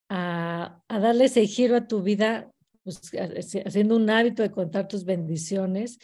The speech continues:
y tú puedes ubicar cómo, eh, tu visión de las cosas a tu alrededor, tu vida cambió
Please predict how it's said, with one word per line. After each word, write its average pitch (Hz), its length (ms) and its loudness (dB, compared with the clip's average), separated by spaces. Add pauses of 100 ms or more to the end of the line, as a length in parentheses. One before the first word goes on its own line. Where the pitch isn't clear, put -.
(380)
y 202 80 2
tú 208 200 0
puedes 254 240 8
ubicar 220 680 4
cómo, 220 580 -2 (540)
eh, 175 580 2
tu 190 120 2
visión 214 640 4
de 196 260 4
las 170 280 -4
cosas 202 340 -4
a 190 120 -4
tu - 80 -6
alrededor, 175 880 2 (380)
tu 180 120 -8
vida 208 300 0
cambió 202 720 2